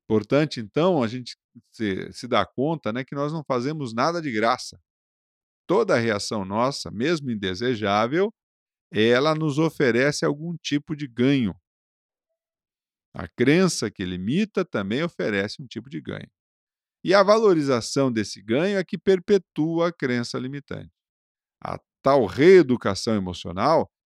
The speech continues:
é justamente a desvalorização desse ganho que perpetua a crença limitante,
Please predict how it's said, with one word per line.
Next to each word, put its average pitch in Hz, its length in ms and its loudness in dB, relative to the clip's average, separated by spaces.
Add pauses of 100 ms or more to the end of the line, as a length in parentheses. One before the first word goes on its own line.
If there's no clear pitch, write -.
(220)
é 95 120 0
justamente 131 880 -2
a 113 80 4
desvalorização 147 1200 2
desse 165 260 -4
ganho 123 380 -2
que 135 220 -4 (100)
perpetua 131 600 0
a 117 40 -6
crença 110 300 -6
limitante, 147 640 -6